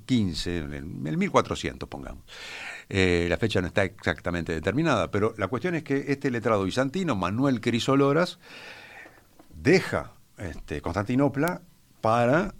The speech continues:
este, ir a, a la península italiana y lleva con él el manuscrito de la geografía de Ptolomeo. Solo el texto.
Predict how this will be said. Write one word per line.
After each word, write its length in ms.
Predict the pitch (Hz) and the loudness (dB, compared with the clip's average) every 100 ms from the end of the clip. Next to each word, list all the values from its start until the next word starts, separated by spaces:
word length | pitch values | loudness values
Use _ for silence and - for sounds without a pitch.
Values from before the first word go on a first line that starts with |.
| - - | -20 -10
este, 920 | 110 87 - - 78 71 69 65 - - - | -6 -6 -8 -8 -6 -6 -8 -14 -18 -14 -2
ir 240 | 127 98 82 | 0 2 2
a, 140 | 69 | 0
a 180 | 73 82 | -2 -6
la 100 | 73 | -4
península 480 | 82 85 87 - 90 | -2 0 0 0 -4
italiana 580 | 113 127 123 110 165 - | 0 4 6 6 2 0
y 120 | 120 | -2
lleva 340 | 120 147 170 160 | 2 4 6 6
con 200 | 175 147 | 4 4
él 220 | 156 202 - - - - - - - | 4 0 -8 -20 -20 -8 -8 -4 4
el 140 | 156 | 4
manuscrito 680 | 156 123 - 156 - 73 - - - - _ _ _ _ | 6 2 2 0 0 -10 -10 -20 -20 -20 _ _ _ _
de 220 | 104 95 | -6 -2
la 100 | 92 | -2
geografía 540 | 95 92 80 - 87 82 | -2 -2 -2 -4 -4 -4
de 80 | |
Ptolomeo. 400 | 76 65 57 - - - _ - - - - - - - - - - - | -8 -12 -14 -20 -20 -20 _ -20 -18 -16 -18 -20 -20 -20 -20 -20 -20 -20
Solo 480 | - - - 147 113 | -10 -4 2 2 2
el 80 | - | -2
texto. 320 | - - | -8 -10